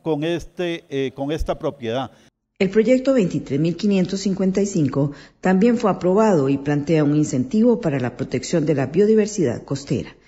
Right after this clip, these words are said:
Speaker 2: Igual suerte tuvo el proyecto veintitrés mil doscientos ochenta y seis, excepción del pago del iva a servicios de educación superior privada.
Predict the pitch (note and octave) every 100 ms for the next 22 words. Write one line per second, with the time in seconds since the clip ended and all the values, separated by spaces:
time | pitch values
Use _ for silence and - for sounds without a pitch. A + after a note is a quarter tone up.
0 | _ _ _ A3 A3+ A3+ A3+ G3+ F#3+ G3
1 | G3 F3 F3+ E3+ D3+ D3+ D3 D3 E3+ D3
2 | D3+ - C3 C#3+ E3 D#3+ E3+ D#3 F#3 F3
3 | F#3+ G3+ A3 A3 D#3+ F#3 - - - -
4 | E3 F#3 - A#3+ G#3 C3+ - - D3 C#3
5 | D#3+ D3 E3+ G3 F3 E3+ - F3 G3 F#3
6 | A3 A3+ F3 D#3+ D3 C3 C3 E3 D#3+ G3
7 | F#3 C3 B2 - C#3 A2